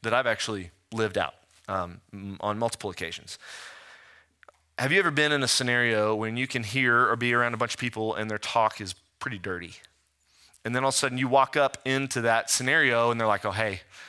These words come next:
we better not talk like this anymore. We better, better back off." Anybody ever done that? I,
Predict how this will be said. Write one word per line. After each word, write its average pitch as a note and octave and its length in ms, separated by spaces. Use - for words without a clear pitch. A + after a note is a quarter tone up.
we A2+ 80
better G#2+ 120
not F#2+ 100
talk G2 200
like F2 80
this - 180
anymore. F2 320
We G2 80
better, F#2+ 240
better G2 100
back F2+ 240
off." - 340
Anybody C#3 160
ever D3 80
done D3+ 120
that? D3 180
I, A2+ 100